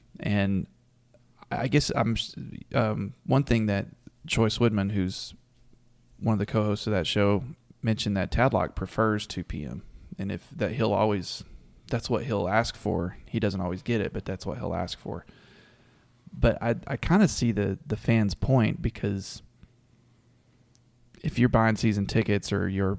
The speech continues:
you're a part of the team for that long and you're planning on going to these big games, that you can't just always take off a half day every Friday for a while. But at the same time,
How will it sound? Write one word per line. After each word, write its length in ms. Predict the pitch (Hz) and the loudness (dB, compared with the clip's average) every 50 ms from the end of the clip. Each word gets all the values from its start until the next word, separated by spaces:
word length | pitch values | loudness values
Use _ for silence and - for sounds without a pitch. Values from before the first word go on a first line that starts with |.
| - - | -4 -8
you're 200 | 110 110 104 95 | -6 -4 -4 -4
a 40 | 92 | -4
part 260 | - - 104 104 104 | -2 0 2 2 2
of 120 | 98 95 | 2 0
the 140 | 85 92 95 - _ _ _ - | -2 -4 -6 -6 _ _ _ -2
team 260 | - - 113 107 107 | 0 2 4 4 2
for 120 | 104 110 95 | 2 0 -2
that 220 | 95 92 82 82 | -2 -2 -2 0
long 460 | 101 101 101 104 98 95 95 98 98 - - - _ - - - - - | 0 2 2 2 2 0 0 -2 -4 -6 -10 -18 _ -18 -18 -18 -8 -4
and 420 | - 107 98 98 95 92 92 90 | -2 0 0 0 0 -2 -2 -2
you're 100 | 95 98 | -4 -2
planning 320 | - - - 104 101 101 98 | 0 0 0 2 2 2 0
on 100 | 95 98 | 0 0
going 280 | 95 101 101 104 101 | 2 2 4 4 2
to 60 | 98 92 | 2 0
these 200 | 92 92 95 - | -2 -2 -4 -2
big 280 | - 107 98 92 95 | -2 -2 0 0 0
games, 440 | 95 101 98 98 98 95 92 - - | 0 0 0 0 -2 -4 -4 -6 -6
that 200 | - 90 - - | -6 -6 -6 -6
you 60 | 92 | -8
can't 460 | - - - 110 107 101 - - - - - - - - _ - - _ _ _ _ _ _ _ _ _ _ _ _ _ _ _ _ _ _ _ | -10 -8 -4 -4 -4 -4 -4 -6 -10 -14 -16 -20 -20 -20 _ -20 -20 _ _ _ _ _ _ _ _ _ _ _ _ _ _ _ _ _ _ _
just 180 | - 107 - - | -4 -4 -4 -4
always 600 | - - 110 104 101 98 95 92 - - - - - - - - - - - - - - - _ _ - - | -4 -4 -2 0 0 0 -2 -2 -4 -8 -12 -14 -16 -20 -20 -20 -18 -18 -16 -18 -18 -18 -20 _ _ -10 -2
take 220 | - - 113 104 - | 0 2 2 2 2
off 320 | 101 92 92 - - - - _ _ _ _ _ _ - - - | 2 0 0 -2 -6 -14 -20 _ _ _ _ _ _ -20 -8 -6
a 80 | - - | -4 0
half 300 | - - 110 107 - - | 2 2 2 2 0 0
day 200 | 107 104 98 95 | 0 2 2 2
every 220 | 95 95 92 92 | 2 0 0 -2
Friday 460 | - - 98 98 101 92 85 90 82 | -2 0 0 2 2 2 0 -2 -4
for 320 | - - - - - - - - - - - - - - - - - - - - | -4 -6 -6 -6 -6 -6 -8 -12 -16 -18 -18 -18 -18 -20 -20 -20 -18 -10 -4 -2
a 60 | - | 0
while. 420 | 95 - - - - - 185 - - - - - - - - - - _ - - - _ - | 0 0 0 -2 -2 -4 -4 -6 -10 -16 -20 -20 -20 -20 -20 -20 -20 _ -20 -20 -20 _ -2
But 160 | 160 131 127 | 2 6 6
at 100 | 127 - | 6 6
the 80 | - 127 | 4 2
same 240 | - - 147 143 131 | 4 6 6 6 6
time, 460 | - - 170 175 151 131 127 131 - | 6 6 6 8 8 6 4 2 0